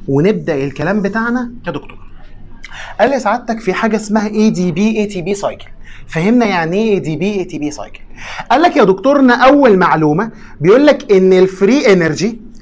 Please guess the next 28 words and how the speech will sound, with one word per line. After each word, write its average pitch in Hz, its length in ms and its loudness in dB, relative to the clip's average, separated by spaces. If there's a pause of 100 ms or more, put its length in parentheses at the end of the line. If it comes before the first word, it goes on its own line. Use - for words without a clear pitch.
(420)
اي 277 380 6
طاقه 208 560 2 (360)
بتطلع 226 640 2
من 196 200 6
الكاتابوليك 196 840 4
رياكشن 196 440 2 (880)
لازم 277 380 4
سعادتك 233 640 0
تعمل 202 560 2
لها 269 240 6
كولكت 226 800 2 (400)
وتخزنها 214 800 2
في - 100 -6
صوره 233 280 2 (100)
اي 196 100 2
تي 175 180 -2
بي. - 280 -8 (500)
حد 147 260 -8
عنده 156 300 -2
اي 170 160 0
مشكله؟ 208 440 -4 (640)
النهارده 202 460 4
يا 220 60 2
اسامه 233 260 0
لو 214 120 4
حصل 233 320 0
عمليه 196 360 4
كاتابوليزم 180 680 0